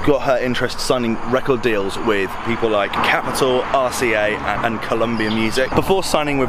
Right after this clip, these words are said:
the Faders record label. Also, this whole thing here is f***ing terrifying.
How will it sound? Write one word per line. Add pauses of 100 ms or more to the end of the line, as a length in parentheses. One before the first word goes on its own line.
the
Faders
record
label. (320)
Also, (520)
this
whole
thing
here (1040)
is
f***ing
terrifying.